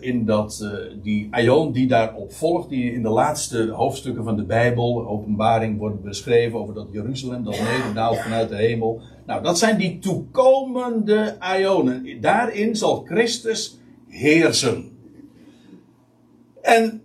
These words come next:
in deze aionen is daar een, belost God een belofte in aan degenen die vandaag en in de tijden die achter ons liggen, in hem mochten geloven. Dat is een voorrecht, want daarvoor zijn je ogen geopend.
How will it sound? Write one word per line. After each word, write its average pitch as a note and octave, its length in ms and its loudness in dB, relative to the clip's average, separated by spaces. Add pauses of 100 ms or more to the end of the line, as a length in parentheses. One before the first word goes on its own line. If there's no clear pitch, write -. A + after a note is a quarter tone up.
in D4+ 260 2
deze B3+ 340 6
aionen C3 840 0 (300)
is G#3 220 -2
daar F3 340 4
een, D#3+ 380 -6 (280)
belost C#3 560 4
God - 320 0
een D3 180 -2
belofte G#3 640 0
in G3 320 -4
aan F3 100 -2
degenen G3+ 560 -2
die E3 400 -4
vandaag G#2 880 0 (380)
en A2 300 -10
in G2 160 -10
de F2+ 120 -18 (100)
tijden A2+ 460 0
die F#2+ 160 -8
achter B2+ 280 -4
ons E3 200 -4
liggen, E3 500 -4 (360)
in C#3+ 160 2
hem C#3+ 340 2 (120)
mochten C#3+ 580 -2
geloven. C3+ 420 4
Dat - 80 -16
is G#2+ 60 -10
een G#2+ 80 -4
voorrecht, C3 720 2
want A2 220 -14
daarvoor G#2+ 400 -6
zijn G#2 200 -2
je G#2 140 -4
ogen A#2+ 340 0
geopend. D3 560 -2